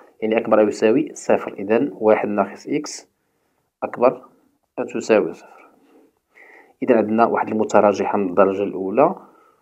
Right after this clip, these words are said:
واحد ناقص اكس، إذا كنديو اكس للطرف الثاني للمعادلة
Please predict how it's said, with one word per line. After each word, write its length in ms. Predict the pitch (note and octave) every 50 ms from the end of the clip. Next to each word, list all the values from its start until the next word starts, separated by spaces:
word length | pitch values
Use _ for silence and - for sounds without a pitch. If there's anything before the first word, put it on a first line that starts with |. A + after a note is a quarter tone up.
| _ _ -
واحد 260 | B2+ A#2 A#2+ B2 -
ناقص 360 | A#2 A#2 - - G2+ - - -
اكس، 220 | D#3+ E3 - - C3
إذا 200 | A#2+ A#2+ A2 -
كنديو 460 | - A#2 A2 G2+ G2+ A2+ G#2+ G2+ -
اكس 180 | - - -
للطرف 480 | - - - - A2 G#2+ G2+ - - - - - - _ _ _ _ _ _ _ _ _ _ _ _ _ _ _ _ _ _ _ _ _ _ _
الثاني 360 | _ - - C3+ B2 A#2 G#2
للمعادلة 880 | G2 G2 G2 G2 F#2 F#2 F#2+ F#2 G2 G2+ A2+ C3+ D3+ E3 - - -